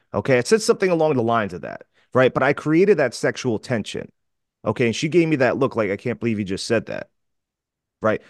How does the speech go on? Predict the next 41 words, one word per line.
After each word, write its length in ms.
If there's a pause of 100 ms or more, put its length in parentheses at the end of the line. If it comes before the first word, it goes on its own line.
(160)
But 100
that's 240
the 80
kind 240
of 80
guys 460
that, 280
that 160
women 260
want. 200
You 60
don't 260
give 220
a 80
fuck. 480
Like, 240
if 140
they 100
don't, 220 (400)
if 120
they 80
don't 260
like 280
your 120
views 360
or 80
beliefs, 440
you 60
don't 200
care. 380
You're 160
still 220
gonna 180
state 360
them, 180 (540)
okay? 180
You 120
don't 200
change 380
your 120
opinions 580